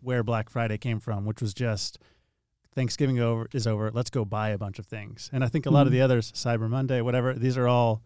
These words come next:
Speaker 1: these are all commercial consumer things. Let's, let's punt that and go back to the other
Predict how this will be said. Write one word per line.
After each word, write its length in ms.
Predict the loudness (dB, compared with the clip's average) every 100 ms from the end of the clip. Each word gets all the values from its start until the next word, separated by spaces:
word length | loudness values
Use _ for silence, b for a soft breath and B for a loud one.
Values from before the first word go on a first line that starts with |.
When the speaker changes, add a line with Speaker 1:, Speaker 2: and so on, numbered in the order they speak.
| _ _ _ _ _ -6
Speaker 1:
these 160 | -2
are 80 | 2
all 80 | 2
commercial 760 | 2 0 0 2 0 2 0 -6 _ -8
consumer 500 | -6 -2 -2 0 -2
things. 720 | -4 -6 -4 -6 -10 -14 -18 _ _
Let's, 440 | -8 -6 -8 -10 _ _ -10
let's 200 | -8 -8
punt 320 | -2 -2 0
that 300 | 0 0 -2 -6 _ _ _ _ _ _ _ _ _
and 120 | -2
go 80 | 0
back 180 | 0 -2
to 80 | -4
the 140 | 0
other 380 | 0 2 0